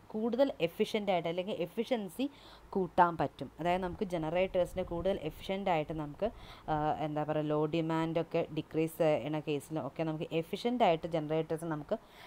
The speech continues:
റൺ ചെയ്യിക്കാൻ പറ്റും. ഓക്കെ, അല്ലെങ്കിൽ, ഏഹ്, or more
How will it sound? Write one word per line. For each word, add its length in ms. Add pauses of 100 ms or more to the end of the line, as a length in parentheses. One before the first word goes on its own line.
(100)
റൺ 320
ചെയ്യിക്കാൻ 460
പറ്റും. 300 (800)
ഓക്കെ, 240 (280)
അല്ലെങ്കിൽ, 320 (100)
ഏഹ്, 440
or 180 (300)
more 320